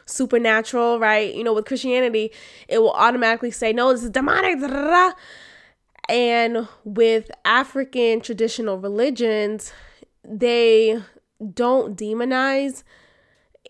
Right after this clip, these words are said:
uh, ancestors and, uh, speaking to them and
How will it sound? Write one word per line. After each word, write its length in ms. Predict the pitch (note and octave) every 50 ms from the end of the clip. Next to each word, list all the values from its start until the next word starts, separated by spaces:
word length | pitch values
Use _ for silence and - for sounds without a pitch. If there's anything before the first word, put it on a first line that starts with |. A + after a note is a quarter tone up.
| _ -
uh, 540 | - G3+ G#3 G#3+ G#3+ G#3+ G#3+ G#3 G#3+ G3+ - - -
ancestors 1080 | A#3 B3 B3+ C4+ C4 - C4 C4+ C4 - - C4 B3+ B3+ B3 B3 B3 A#3+ A#3+ A#3+ -
and, 680 | - - F#3 G#3 G#3 G3+ G3+ G3 F#3+ F#3+ F#3 F3+ F3+ F3
uh, 560 | A#2+ G2 C3+ F3 D#3+ D3+ - F#2+ F#2+ F#2+ A2
speaking 440 | - - - C#4+ C#4+ C#4 D4 C4+ B3+
to 120 | - C4
them 640 | A3 A#3+ A#3 A3+ A3+ A3+ A3+ A3+ A3+ A3+ A3+ A3 G3+
and 400 | D3+ D#3 F3+ F3 F3 E3 D#3+